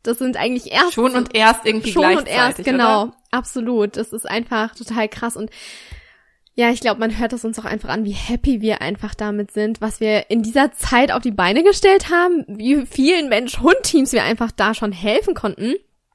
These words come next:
Speaker 1: Durch die Online-Coachings, durch die Vor-Ort-Coachings. Wir sind diesen Monat einfach komplett <laughs> ausgebucht. Es geht gar nichts mehr. Unsere
Speaker 2: <laughs>
Speaker 1: Workshops sind voll. Die Webinare, ähm,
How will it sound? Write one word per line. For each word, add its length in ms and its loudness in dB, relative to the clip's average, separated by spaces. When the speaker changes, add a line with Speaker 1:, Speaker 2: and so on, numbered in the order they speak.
Speaker 1:
Durch 140 -6
die 120 2
Online-Coachings, 920 -4
durch 100 0
die 100 4
Vor-Ort-Coachings. 1080 0
Wir 100 0
sind 200 0
diesen 260 4
Monat 400 2
einfach 320 2
komplett 400 -2
<laughs> 0 -
ausgebucht. 840 6
Es 340 0
geht 280 0
gar 280 10
nichts 320 6
mehr. 280 4
Unsere 500 4
Speaker 2:
<laughs> 0 -
Speaker 1:
Workshops 480 4
sind 200 -2
voll. 400 2
Die 160 -2
Webinare, 880 0
ähm, 460 -2